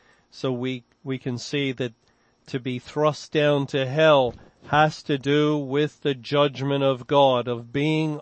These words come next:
under the wrath of God. And that is the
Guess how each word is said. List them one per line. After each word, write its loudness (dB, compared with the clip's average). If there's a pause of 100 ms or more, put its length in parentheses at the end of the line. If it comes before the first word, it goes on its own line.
under 0 (500)
the 2
wrath 2
of 0
God. 4 (360)
And -2
that -2 (400)
is 0
the -6